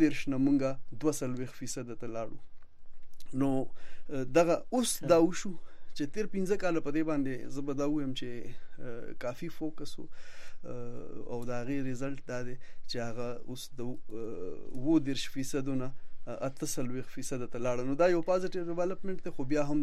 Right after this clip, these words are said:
Speaker 1: د کار کولو پاکستان ته اوس هم ډېر زیات ضرورت دی
Speaker 2: مهم.
Speaker 1: چې مونږه ماشومان چې کوم د داسې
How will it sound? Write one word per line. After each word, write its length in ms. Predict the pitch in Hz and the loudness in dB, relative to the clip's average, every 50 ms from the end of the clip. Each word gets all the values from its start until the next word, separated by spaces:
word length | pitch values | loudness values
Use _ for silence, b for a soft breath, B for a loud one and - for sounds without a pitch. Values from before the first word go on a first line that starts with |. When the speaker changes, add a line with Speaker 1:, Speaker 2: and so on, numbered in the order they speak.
| 135 | 2
Speaker 1:
د 40 | 131 - - | 2 0 2
کار 160 | 147 143 139 135 - | 2 2 0 0 0
کولو 240 | 147 143 139 135 - 131 | 0 0 0 0 0 -2
پاکستان 500 | 127 - 139 - - 139 135 135 135 131 135 | -2 -2 -2 -2 -2 -2 0 0 0 0 0
ته 80 | 139 | 0
اوس 160 | 151 156 - - | 0 0 0 0
هم 60 | 165 151 139 123 | 0 0 0 0
ډېر 120 | 143 139 131 127 123 | 0 0 -2 -2 -2
زیات 200 | 131 135 127 120 120 | -2 -2 -2 -2 -4
ضرورت 400 | 123 127 123 120 120 120 123 - - - | -4 -4 -4 -2 -2 -2 -2 -2 -2 -2
دی 80 | - 117 | 0 0
Speaker 2:
مهم. 380 | - - 131 120 120 120 120 120 | 0 0 0 0 0 0 -2 -2
Speaker 1:
چې 80 | - - 131 131 | -2 -2 0 0
مونږه 300 | 131 127 131 123 123 110 117 - b b b b b - | 0 0 0 0 0 -2 -2 -2 b b b b b 0
ماشومان 500 | 123 120 - - 135 127 127 131 135 135 131 131 127 - | 0 2 2 2 2 2 2 0 0 0 0 0 0 0
چې 80 | - 117 - | 0 -2 -2
کوم 140 | 127 127 123 127 - - - b b b b b - | 0 0 0 0 0 -2 -2 b b b b b -2
د 40 | 123 117 135 | 0 2 2
داسې 200 | 202 - - - | 2 4 2 2